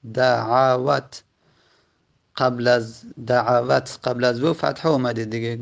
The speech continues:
که فتحه که اومد می‌گیم وو متحرکه، قبل از اون فتحه اومده به الف تبدیل می‌شه، منظور کتاب اینه. و تثبت فی غیرها، و ثابت میمونه در غیر آن،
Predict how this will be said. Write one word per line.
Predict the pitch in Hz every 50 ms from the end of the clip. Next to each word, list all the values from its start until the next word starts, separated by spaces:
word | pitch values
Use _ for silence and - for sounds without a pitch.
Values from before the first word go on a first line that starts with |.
| 113 117 117
که | - 120 123 127 131 131 131 _ _ _ _ - - _ _ _ _ -
فتحه | 120 120 117 - - 131
که | - -
اومد | 123 120 123 127 135 147 160 156 131 147
می‌گیم | 127 123 127 139 143 147 139 127 120 131
وو | 139 139 135 127
متحرکه، | 123 117 113 - - - 127 120 120 135 139 - - 160 151
قبل | - - 131 123 120
از | 131 135
اون | 135 131
فتحه | 131 - 131 120 117 - - -
اومده | 151 143 127 123 123 120 123 151 165
به | 160
الف | 156 151 143 -
تبدیل | - 120 110 110 117 110
می‌شه، | 107 107 107 - - 120 117
منظور | 123 120 117 120 123 139 131
کتاب | 127 - - - 131 127
اینه. | 117 107 104 101 101 101 - - - - _ - _ _ -
و | - -
تثبت | - 190 202 185 - 165 156 151 -
فی | 147 - - 147 139
غیرها، | 131 135 131 131 127 123 117 120 117 113 117
و | 127 147
ثابت | 151 - 160 147 147 170 196 175
میمونه | 185 180 170 170 175 170
در | 160 147 147 143
غیر | 143 139 151 147 135 123
آن، | 123 - 117 117 113 117 117